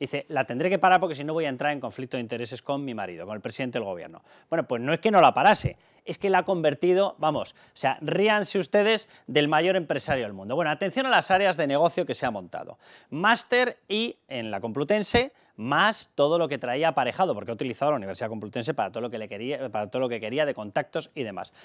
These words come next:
Máster en la Complutense, por cierto, sin tener titulación universitaria oficial. De ahí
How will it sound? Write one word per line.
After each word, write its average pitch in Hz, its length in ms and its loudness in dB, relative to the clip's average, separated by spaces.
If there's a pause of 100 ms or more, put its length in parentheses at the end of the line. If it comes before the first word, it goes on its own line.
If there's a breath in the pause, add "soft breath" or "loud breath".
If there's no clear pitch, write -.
(120)
Máster 208 400 2
en 202 80 4
la 175 100 8
Complutense, 135 520 0
por 113 160 -4
cierto, 151 240 -2
sin 131 200 -6
tener 123 220 -8
titulación 135 460 -6
universitaria 135 680 -4
oficial. 107 440 -10 (320 loud breath)
De 139 160 4
ahí 254 240 8